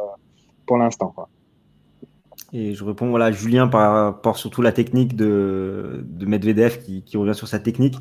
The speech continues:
Speaker 2: Pour moi, c'est vraiment son côté coup droit. Il est monstrueux côté revers, mais c'est vraiment côté coup droit où il a du mal vraiment à faire avancer cette balle et à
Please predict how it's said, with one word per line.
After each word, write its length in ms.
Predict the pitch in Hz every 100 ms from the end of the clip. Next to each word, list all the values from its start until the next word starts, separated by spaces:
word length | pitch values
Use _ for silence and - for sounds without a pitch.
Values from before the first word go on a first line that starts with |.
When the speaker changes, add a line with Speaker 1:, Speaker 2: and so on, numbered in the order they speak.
| - -
Speaker 2:
Pour 100 | -
moi, 140 | 123 143
c'est 120 | 110
vraiment 260 | 120 135
son 240 | 135 127 113
côté 320 | 120 127 123
coup 120 | 135
droit. 220 | 127 131
Il 60 | 131
est 20 |
monstrueux 380 | 113 127 - 131
côté 200 | 131 120
revers, 440 | 113 117 131 131 -
mais 120 | 117
c'est 80 | -
vraiment 180 | 117 131
côté 220 | 123 123
coup 120 | 127
droit 220 | 120 139
où 80 | 139
il 80 | 117
a 60 |
du 180 | 107 110
mal 220 | 123 139
vraiment 240 | 123 123 127
à 60 |
faire 160 | 123 113
avancer 280 | 120 123 127
cette 220 | 131 110
balle 220 | 123 135
et 20 |
à 180 | 113 95